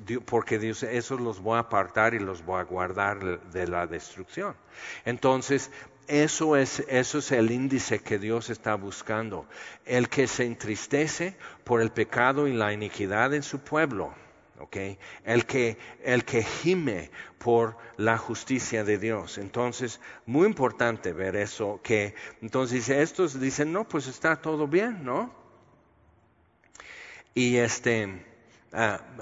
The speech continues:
hay, hay una noticia que está saliendo y algunos han de decir, "Ay, no, qué padre, pues, eh, seguimos jugando Candy Crush o algo así en Facebook". Facebook está, ah, haciendo ahora su propia moneda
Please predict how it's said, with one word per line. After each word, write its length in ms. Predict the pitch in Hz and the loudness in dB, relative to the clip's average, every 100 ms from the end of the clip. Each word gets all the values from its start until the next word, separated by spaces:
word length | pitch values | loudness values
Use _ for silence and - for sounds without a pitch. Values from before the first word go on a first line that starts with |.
| 107 | -4
hay, 220 | 127 135 131 | 4 4 4
hay 200 | 135 151 | 2 4
una 260 | 165 151 | 4 4
noticia 540 | 131 127 - 151 - 156 | 4 0 0 0 0 -2
que 140 | - | 0
está 260 | 117 - 127 | 0 4 2
saliendo 560 | - 117 110 120 131 | 4 2 2 0 0
y 20 | 117 | 2
algunos 420 | 110 120 131 123 | 2 0 -4 0
han 160 | 120 | 0
de 140 | 117 104 | 2 2
decir, 340 | 107 - 151 | 0 0 2
"Ay, 140 | 170 185 | 4 2
no, 140 | 156 | -2
qué 140 | - | -2
padre, 340 | - 147 151 127 | 2 4 4 2
pues, 240 | 113 110 | 0 -4
eh, 80 | 110 | -6
seguimos 460 | - 113 127 139 - | -2 -2 0 -4 -4
jugando 380 | 113 120 123 | 0 0 0
Candy 300 | - 120 120 | -2 -2 -2
Crush 400 | 117 117 107 101 | -4 0 0 0
o 100 | 101 | -2
algo 220 | 101 107 104 | -2 0 -2
así 240 | - 110 | -2 -4
en 140 | 107 | -6
Facebook". 420 | 98 104 98 85 - - - - - - | -4 -6 -6 -12 -14 -18 -18 -16 -16 -16
Facebook 560 | - 156 214 - 135 123 | 2 6 6 6 0 4
está, 460 | 131 - 127 120 123 | 2 4 4 6 4
ah, 220 | 123 120 120 | 2 4 4
haciendo 440 | 127 110 135 135 135 | 2 -2 -2 0 2
ahora 240 | 127 135 | 4 2
su 240 | 131 - 117 | 0 -8 -4
propia 440 | 139 147 156 160 | 4 4 4 0
moneda 540 | 139 123 131 123 92 | 2 0 0 0 -2